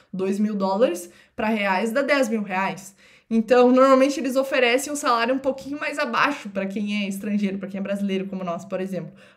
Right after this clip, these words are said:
Porque a gente vai aceitar, porque pra nós na conversão sai um baita salário. Mas eles lá, por exemplo, americanos ou na Europa, et cetera, que precisam custear um custo de vida em, em, em euro ou em dólar,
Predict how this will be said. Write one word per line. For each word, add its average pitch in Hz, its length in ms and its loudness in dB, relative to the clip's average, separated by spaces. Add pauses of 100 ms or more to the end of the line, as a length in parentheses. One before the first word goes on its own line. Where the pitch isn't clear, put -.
Porque 247 220 2
a 247 80 8
gente 240 240 0
vai 247 160 4
aceitar, 277 460 -2
porque 233 200 -4
pra 214 200 -2
nós 226 240 0
na 302 100 -4
conversão 240 580 -2
sai 262 220 -6
um 247 60 -4
baita 226 260 -4
salário. 269 480 2 (320)
Mas 214 300 -2
eles 262 400 4
lá, 220 340 0
por 196 100 -6
exemplo, 208 240 -4
americanos 202 680 -2
ou 185 80 -4
na 185 240 -4
Europa, 196 400 0
et 190 120 -10
cetera, 202 380 -2 (280)
que 247 100 -2
precisam 254 560 0 (180)
custear 247 560 -2
um 214 40 -2
custo 247 340 -6
de 214 140 0
vida 202 260 -4
em, 190 540 -6
em, - 0 -
em 190 340 -4
euro 262 300 2
ou 190 80 -4
em 185 100 -6
dólar, 220 500 0